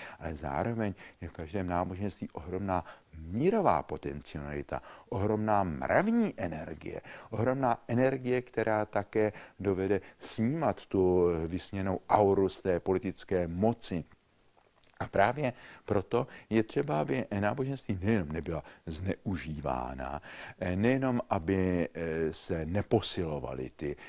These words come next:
vzájemné předsudky, nepřátelství, založené z velké části na neznalosti, ale aby, eh, náboženský život nebo to soužití náboženství také nebylo jenom,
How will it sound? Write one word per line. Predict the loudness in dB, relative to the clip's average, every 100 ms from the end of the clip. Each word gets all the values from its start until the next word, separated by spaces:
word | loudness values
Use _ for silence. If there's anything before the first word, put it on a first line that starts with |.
| -12
vzájemné | -8 -2 0 0 0 -4
předsudky, | -4 -4 -6 -4 -10 -10 -6 -4
nepřátelství, | -4 -6 -2 0 0 -2 -6 -6 -10 -8 -8 -8 -12 -8
založené | -2 0 0 -2 -2
z |
velké | -2 -2 -6
části | -4 -6 -6 -8
na | -8 -8 -14 -18 -8
neznalosti, | -4 -2 0 0 -2 -6 -12 -12 -12 -16 -16 -6
ale | -2 0 2 2 0 -4 -2
aby, | -2 0 -2 -2 -2
eh, | -2 -2
náboženský | 0 -2 -2 -6 -6 -10 -10 -8 -6
život | -2 0 -2 -2
nebo | -6 -4 -6 -10 -16
to | -10
soužití | -4 0 0 -2 -6 -4
náboženství | -4 -4 -4 -6 -6 -6 -6 -6
také | -6 -6 -6 -6 -10 -10
nebylo | -2 -2 0 -4 -4 -8 -10
jenom, | -2 0 0 0 0